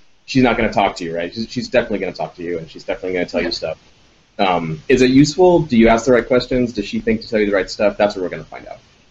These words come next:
Speaker 2: Yeah.
Speaker 1: Uh, how, how useful is the info? So what action are you using to, uh, to deal with her here?
Speaker 2: Um, probably, s-, I guess, sway or influence.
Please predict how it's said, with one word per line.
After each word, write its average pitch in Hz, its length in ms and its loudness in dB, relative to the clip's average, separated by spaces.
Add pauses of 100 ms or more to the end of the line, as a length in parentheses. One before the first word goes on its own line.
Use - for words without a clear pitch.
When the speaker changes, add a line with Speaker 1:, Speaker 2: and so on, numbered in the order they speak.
(160)
Speaker 2:
Yeah. 117 200 -2 (840)
Speaker 1:
Uh, 87 260 0 (800)
how, 113 120 6
how 117 180 2
useful 104 420 0
is 85 80 -6
the 82 160 -14
info? 82 420 -14 (1700)
So 113 300 4
what 120 220 4
action 131 320 0
are 131 60 2
you 127 120 2
using 131 300 0
to, 127 300 0
uh, 110 160 2
to - 160 -12
deal 117 180 -2
with 131 140 -4
her 139 80 -2
here? 147 200 -4 (1000)
Speaker 2:
Um, 170 600 4 (580)
probably, 151 800 2
s-, - 420 -4
I 120 100 -4
guess, 117 180 -2
sway 110 320 0
or 110 160 -2
influence. 127 680 -8